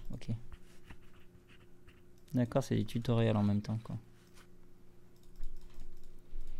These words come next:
Du coup, si j'avais esquivé deux fois direct, ça aurait été fini.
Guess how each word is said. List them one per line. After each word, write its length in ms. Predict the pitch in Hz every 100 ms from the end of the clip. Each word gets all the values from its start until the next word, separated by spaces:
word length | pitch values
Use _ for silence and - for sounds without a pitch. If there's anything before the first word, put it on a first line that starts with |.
| - - - - - - - - - - - - - - - - - - - - - -
Du 120 | 113
coup, 100 | 156
si 160 | - 123
j'avais 260 | 117 113
esquivé 320 | 110 - 113
deux 120 | 110 127
fois 180 | 131
direct, 320 | 120 131 139 131
ça 240 | - -
aurait 120 | 110
été 120 | 113
fini. 320 | 110 117 165